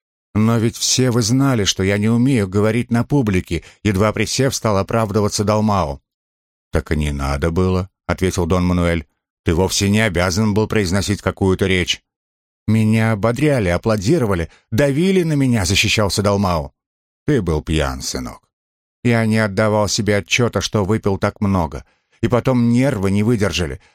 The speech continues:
Говорить речь перед всеми этими людьми, мне очень жаль», заключил он, не зная, что ещё сказать. Между ними установилось молчание.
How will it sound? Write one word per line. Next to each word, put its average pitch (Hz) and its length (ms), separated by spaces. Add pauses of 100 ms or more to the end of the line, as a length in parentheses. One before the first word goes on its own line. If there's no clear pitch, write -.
Говорить 127 440
речь 151 280
перед 117 220
всеми 135 480
этими 113 260
людьми, 110 460 (480)
мне 143 260
очень 95 320
жаль», 73 380 (140)
заключил 87 520
он, 123 240 (220)
не 98 120
зная, 143 320
что 110 200
ещё 78 340
сказать. 67 600 (800)
Между 107 300
ними 147 460 (200)
установилось 87 760
молчание. 64 680